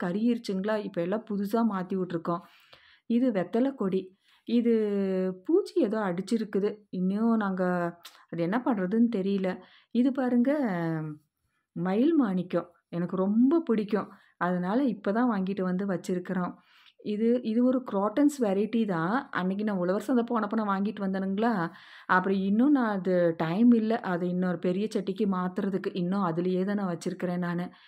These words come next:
இதுக்கு பக்கத்துல பாருங்களே குரோட்டன்ஸ் வெரைட்டி. Actually ஃபுல்லா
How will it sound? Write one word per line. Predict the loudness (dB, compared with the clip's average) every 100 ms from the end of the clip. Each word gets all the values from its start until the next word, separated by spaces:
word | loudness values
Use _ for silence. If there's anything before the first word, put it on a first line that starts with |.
| -20 -20 _
இதுக்கு | 0 0 0 0
பக்கத்துல | 0 0 0
பாருங்களே | 0 -2 0 0 0 -2 -4 -18 _ -2
குரோட்டன்ஸ் | 0 2 2 0 0
வெரைட்டி. | -2 0 0 0 -2 -4 _ _ -6
Actually | -6 -4 -4 -2 -2
ஃபுல்லா | -2 0 2 0 0 0